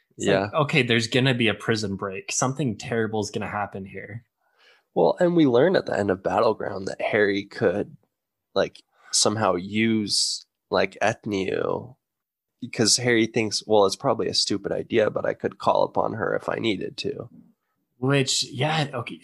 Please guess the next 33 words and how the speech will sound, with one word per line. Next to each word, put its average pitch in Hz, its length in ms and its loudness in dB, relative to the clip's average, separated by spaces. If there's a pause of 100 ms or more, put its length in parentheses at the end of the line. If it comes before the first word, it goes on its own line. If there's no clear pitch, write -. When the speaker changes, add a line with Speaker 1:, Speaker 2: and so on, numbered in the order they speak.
Speaker 1:
okay, 139 240 0
so 143 180 2
he 120 140 2
could 127 160 0
be 117 100 2
tempted 123 380 -2
to 107 60 -10
do 110 200 0
that 127 240 4
and 110 140 -2
then 101 360 -4
probably 101 380 -2
not 101 280 -4
be 104 80 -6
able 101 160 -6
to 98 60 -12
control 170 480 -2
it 160 240 0
because 101 520 -4 (680)
there's 98 180 -6
just, - 340 -8
I 107 140 0
don't 104 100 -2
know, 98 80 -6
too 117 140 -6
much 107 240 -4
power 110 340 0
to 123 120 -2
try 127 180 -2
to 117 80 0
harness 127 380 -6
there. 135 380 -6 (880)
Speaker 2:
Yeah, 95 400 2